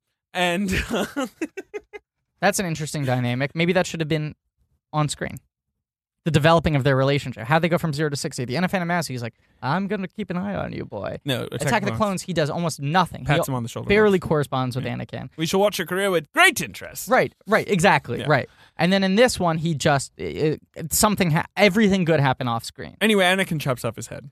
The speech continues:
Speaker 2: And he's immediately, like, he's so even keeled about it, right?
Speaker 1: Anakin?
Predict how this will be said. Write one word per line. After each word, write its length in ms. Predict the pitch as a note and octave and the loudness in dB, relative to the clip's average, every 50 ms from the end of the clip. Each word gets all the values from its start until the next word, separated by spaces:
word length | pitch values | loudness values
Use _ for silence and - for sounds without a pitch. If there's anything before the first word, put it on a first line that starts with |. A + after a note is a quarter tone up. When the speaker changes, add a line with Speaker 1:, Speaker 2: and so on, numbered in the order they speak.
| _ _ | _ _
Speaker 2:
And 140 | - B2 A#2+ | -8 -6 -4
he's 200 | B2+ B2+ A#2 - - - | -4 -4 -4 -6 -8 -4
immediately, 800 | D#3+ E3+ F#3+ G#3+ A3+ A#3 A3 A3 F3+ - D3+ C3 B2 A2+ A2+ C3 _ _ _ _ _ _ _ _ _ _ _ _ _ - | -2 0 2 2 2 2 2 0 0 -2 -2 -4 -6 -6 -8 -12 _ _ _ _ _ _ _ _ _ _ _ _ _ -4
like, 240 | D3+ C#3+ C3 B2+ _ _ _ | -2 -2 -2 -2 _ _ _
he's 260 | - - G#3+ G3 - | -8 -4 -4 -2 0
so 500 | - - - - A#3 A3 A#3 B3+ C#4 C4+ | 0 0 0 2 2 4 4 4 2 0
even 320 | - A3 A3 F#3+ G#3+ G3+ | -4 -4 -4 -2 -2 -4
keeled 340 | F#3 - - G3 F3+ D#3+ A#2+ | -4 -2 -2 0 0 0 -2
about 300 | A#2+ G2 - - - - | -2 -6 -6 -8 -8 -10
it, 80 | - - | -12 -8
right? 400 | - C#3+ D3 D#3 D#3+ D#3 C#3+ C#3 | -2 2 4 4 4 4 2 0
Speaker 1:
Anakin? 200 | D#3 F#3 A3 A3+ | -2 -6 -10 -12